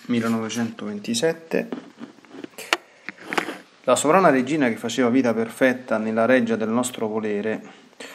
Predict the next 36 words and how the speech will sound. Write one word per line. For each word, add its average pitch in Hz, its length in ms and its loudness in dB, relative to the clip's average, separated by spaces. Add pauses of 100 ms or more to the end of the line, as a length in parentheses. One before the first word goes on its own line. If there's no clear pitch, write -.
(360)
non 143 180 10
aveva 131 600 8
altro 131 400 4
amore 123 340 2
che 117 60 -2
il 113 120 -2
nostro, 117 580 -4
né 139 340 -2
altra 117 400 -2
adorazione. 107 720 -6 (1040)
Tutti 185 380 -6
i - 20 0
suoi 127 280 2
atti 131 600 0 (220)
si - 160 -2
vedono 123 400 4
tanto 160 460 2
fusi 120 420 0
nei 107 140 -6
nostri 117 340 -2
cuori, 131 500 4 (880)
si, 127 220 0
si - 120 -2
vedono 131 280 4
tanto 151 320 2
fusi 123 260 2
nei 110 160 2
nostri, 120 460 2
che 113 140 0
ciò 160 160 0
che - 100 -2
nei 117 100 6
nostri 120 360 4
atti 117 260 4
è 113 60 4
natura, 113 640 2